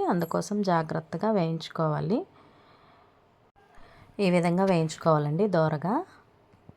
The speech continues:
ఈ విధంగా వేగితే సరిపోతుంది. ఇప్పుడు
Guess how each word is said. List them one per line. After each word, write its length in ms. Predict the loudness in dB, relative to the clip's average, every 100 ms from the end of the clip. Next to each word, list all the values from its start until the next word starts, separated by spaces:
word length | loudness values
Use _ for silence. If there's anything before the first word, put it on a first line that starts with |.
| _ _ _ _ _ _ _ _ _ _ _ _ -20 -20 _ 0
ఈ 20 | 2
విధంగా 280 | 4 4 4
వేగితే 240 | 4 2 0 0
సరిపోతుంది. 640 | 0 -2 -4 -4 -2 -2 -4 -8 -20 _ -20 -20 -20 -12 -8
ఇప్పుడు 220 | 2